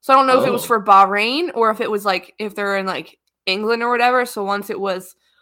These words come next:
Speaker 1: fifty-four days, but yes, Carlos, we are now fifty-four days away.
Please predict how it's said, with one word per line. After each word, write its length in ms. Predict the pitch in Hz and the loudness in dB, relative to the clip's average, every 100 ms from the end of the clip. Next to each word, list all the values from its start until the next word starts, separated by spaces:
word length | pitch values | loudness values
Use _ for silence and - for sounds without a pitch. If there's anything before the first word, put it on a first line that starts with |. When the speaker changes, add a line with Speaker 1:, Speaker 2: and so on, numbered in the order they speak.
| _ _ _ | _ _ _
Speaker 1:
fifty-four 520 | 202 208 196 196 208 | -18 -16 -14 -8 -6
days, 460 | 226 285 320 330 - _ _ | -6 -6 -8 -10 -18 _ _
but 300 | 220 196 - | -6 -6 -6
yes, 320 | 196 196 - - - | -12 -14 -20 -20 -10
Carlos, 500 | 254 254 247 240 - - | -6 -4 -4 -6 -16 -12
we 100 | 226 | -6
are 80 | 226 | -4
now 280 | 233 269 226 | 0 2 2
fifty-four 440 | 226 208 196 196 | -2 -14 -10 -8
days 200 | 180 180 | -8 -10
away. 300 | 180 170 180 | -10 -10 -12